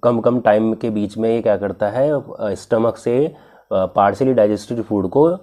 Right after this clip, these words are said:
इंटेस्टाइन में पहुंचाता है, मतलब बीच में हेल्प करता है।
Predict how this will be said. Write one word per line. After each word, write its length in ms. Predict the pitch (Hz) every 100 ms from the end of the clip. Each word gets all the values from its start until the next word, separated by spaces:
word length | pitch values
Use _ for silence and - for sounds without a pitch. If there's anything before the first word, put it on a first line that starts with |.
| -
इंटेस्टाइन 460 | 110 101 - 98
में 120 | 110 147
पहुंचाता 460 | 107 92 82 -
है, 200 | 82 85 _ _ _ _ _ _ _ _ _ _ 104
मतलब 220 | 107 101
बीच 240 | 95 92
में 100 | 127
हेल्प 180 | 113 104
करता 300 | - 87 -
है। 160 | 80